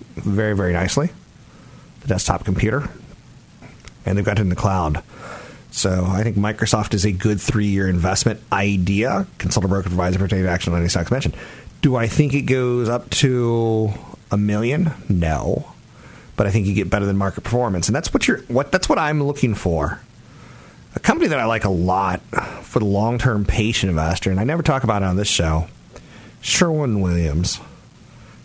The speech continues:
Um, they, they, I'm not gonna say they dominate, but they're pretty much so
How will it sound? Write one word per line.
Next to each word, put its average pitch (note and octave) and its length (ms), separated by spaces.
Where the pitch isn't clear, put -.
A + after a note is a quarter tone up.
Um, F#2+ 380
they, G#3 200
they, D#3 280
I'm F#3 260
not C4 80
gonna C#4 100
say F3 120
they B2+ 120
dominate, G#2+ 640
but - 140
they're F#3+ 160
pretty - 340
much D#3+ 220
so G#2 560